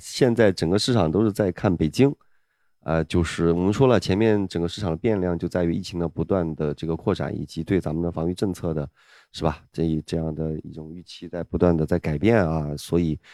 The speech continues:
最近就是在看北京，好吧？呃，这个开头都录的我都不知道应该是，应该说什么了。<laughs> 好吧，今天的周评可能有点特别啊，再，再加上这几天啊，确实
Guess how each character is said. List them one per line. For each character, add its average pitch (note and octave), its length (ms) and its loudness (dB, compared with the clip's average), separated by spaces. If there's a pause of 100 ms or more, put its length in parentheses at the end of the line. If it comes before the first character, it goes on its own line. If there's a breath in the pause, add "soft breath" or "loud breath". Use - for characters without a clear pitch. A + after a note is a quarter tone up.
(260 loud breath)
最 A2+ 120 4
近 A2+ 140 6
就 A2 80 6
是 G2+ 60 4
在 F#2 180 2
看 F2+ 340 -2
北 D#2+ 200 -2
京， A#2 360 2
好 - 160 -6
吧？ D2+ 240 -4 (580)
呃， D#2 300 -2 (220)
这 - 100 0
个 F#2+ 60 4
开 A2+ 240 4
头 G#2+ 160 8
都 B2+ 180 6
录 B2+ 200 6
的 G2+ 80 6
我 F2 100 6
都 G2 100 4
不 A2 80 -2
知 B2+ 60 8
道 B2+ 100 10
应 A#2+ 80 6
该 B2+ 140 8
是， - 280 -6 (420 soft breath)
应 A2+ 80 2
该 B2 80 8
说 D#3+ 200 6
什 C3 120 4
么 F2+ 100 4
了。 - 1120 -8
<laughs> - 0 - (800 loud breath)
好 G2 100 2
吧， G#2 80 8
今 C3+ 160 4
天 C3 140 8
的 A#2+ 80 6
周 B2 140 6
评 A#2 120 8
可 A2+ 80 4
能 G2+ 80 8
有 G2+ 80 8
点 G#2 80 8
特 G2+ 160 4
别 E2+ 160 6
啊， F2 160 6
再， E2 140 -4 (180)
再 F#2 160 4
加 G2 180 4
上 G#2 140 6
这 A2 120 4
几 F2 120 0
天 F2 180 2
啊， F#2 140 6
确 G2 160 4
实 F2+ 240 2